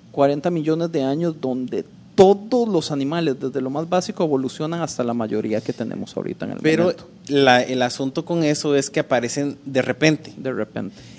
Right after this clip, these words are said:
Speaker 2: Y aparecen ya hechos.
Speaker 1: Correcto.
Speaker 2: No, no, no que
Speaker 1: Mm.
Speaker 2: está, no, no que se está de, de, de una, de, de una lombriz, ahora hay una culebra, y que, no, sino aparecen ya formados y enteros.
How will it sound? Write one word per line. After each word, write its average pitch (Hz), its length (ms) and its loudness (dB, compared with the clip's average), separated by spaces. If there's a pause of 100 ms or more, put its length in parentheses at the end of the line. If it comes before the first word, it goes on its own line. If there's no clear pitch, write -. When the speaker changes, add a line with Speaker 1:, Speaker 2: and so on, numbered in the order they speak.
(160)
Speaker 2:
Y 165 140 4
aparecen 175 680 4 (260)
ya 139 280 8
hechos. - 440 -2 (380)
Speaker 1:
Correcto. - 540 -10 (280)
Speaker 2:
No, 143 760 2 (160)
no, 139 580 4
no 135 240 4
que 139 80 2
Speaker 1:
Mm. 151 60 6
Speaker 2:
está, 147 260 4
no, 139 260 2
no 135 220 0
que 160 100 0
se 147 120 -4
está 139 500 2
de, 123 180 0
de, 123 120 -4
de 110 180 -6
una, 135 180 2
de, 120 560 0
de 123 120 -4
una 135 120 0
lombriz, 143 540 2
ahora 120 420 2
hay 127 140 2
una 131 160 -2
culebra, 127 460 0
y 135 60 -4
que, - 60 -20 (360)
no, 135 320 2
sino 120 260 -2
aparecen 143 500 2
ya 139 200 4
formados 170 640 0 (500)
y 147 260 4
enteros. 127 680 4